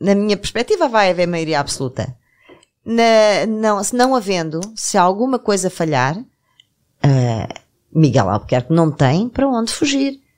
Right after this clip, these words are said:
Tem que não, não governar. Ponto final, parágrafo.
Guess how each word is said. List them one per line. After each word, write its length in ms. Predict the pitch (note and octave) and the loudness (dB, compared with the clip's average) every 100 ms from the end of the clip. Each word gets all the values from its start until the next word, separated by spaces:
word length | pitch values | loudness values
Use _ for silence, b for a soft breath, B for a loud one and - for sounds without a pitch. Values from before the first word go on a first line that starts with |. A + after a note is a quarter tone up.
| _ _ | _ _
Tem 340 | - D3 D#3+ A#3 | 0 0 0 -4
que 200 | - A#3+ | -2 0
não, 340 | G#3+ A3+ D4+ _ _ _ _ _ - | 2 0 -4 _ _ _ _ _ -2
não 220 | A#3 B3+ | 0 0
governar. 480 | B3+ C4 C4 C4 C#4 - | -2 -2 -2 -4 -6 -8
Ponto 220 | D4+ D4 | -6 -4
final, 240 | D#4 D4 | -2 -2
parágrafo. 600 | D4 D4+ C#4+ C4+ G3+ - | 0 0 2 0 -4 -8